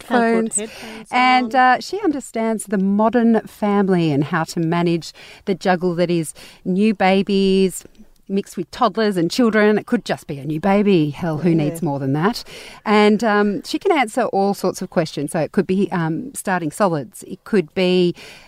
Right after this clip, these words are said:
Speaker 2: oh, well, we get lots of questions about
Speaker 1: About sleep.
Speaker 2: settling, sleep,
Speaker 1: Mm.
Speaker 2: uh, to use a dummy or not, how to extend day naps. Chris can answer all these questions. So, as we've mentioned, if you're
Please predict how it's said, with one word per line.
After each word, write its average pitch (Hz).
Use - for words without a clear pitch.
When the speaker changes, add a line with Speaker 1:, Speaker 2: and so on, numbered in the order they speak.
Speaker 2:
oh, 151
well, 143
we 165
get -
lots 165
of 160
questions 139
about 151
Speaker 1:
About 151
sleep. 190
Speaker 2:
settling, 180
sleep, 196
Speaker 1:
Mm. 160
Speaker 2:
uh, 156
to 202
use 208
a 196
dummy 262
or 254
not, 254
how 180
to 156
extend 160
day 196
naps. 196
Chris 294
can 349
answer 233
all 180
these 165
questions. 143
So, 165
as 185
we've 262
mentioned, -
if -
you're 185